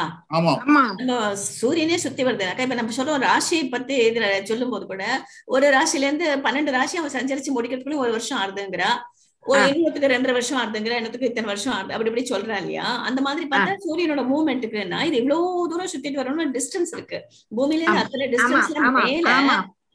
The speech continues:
Speaker 3: அங்க சுத்தும் போது அவ்வளவு டைம் ஆகும், இன்னும் கூட ஆகலாம். அவ தானே கனெக்ட் பண்ணி சொல்லியிருக்கா, அது ஆகலாம்.
Speaker 2: ம்.
Speaker 3: நம்ம வந்து லோக்கலா அந்த பிசிக்கலா நடந்து சுத்தி பாக்குறது மட்டும்தான் நினைக்கிறோம், இல்ல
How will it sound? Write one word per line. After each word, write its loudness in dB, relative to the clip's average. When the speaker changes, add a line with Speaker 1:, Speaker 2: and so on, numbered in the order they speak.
Speaker 3:
அங்க 0
சுத்தும் -2
போது 2
அவ்வளவு 2
டைம் 2
ஆகும், -2
இன்னும் -2
கூட -2
ஆகலாம். 0
அவ -2
தானே -4
கனெக்ட் -6
பண்ணி -6
சொல்லியிருக்கா, -6
அது -4
ஆகலாம். 0
Speaker 2:
ம். -18
Speaker 3:
நம்ம 2
வந்து 4
லோக்கலா 4
அந்த 0
பிசிக்கலா 0
நடந்து -2
சுத்தி -6
பாக்குறது -2
மட்டும்தான் -2
நினைக்கிறோம், -4
இல்ல -2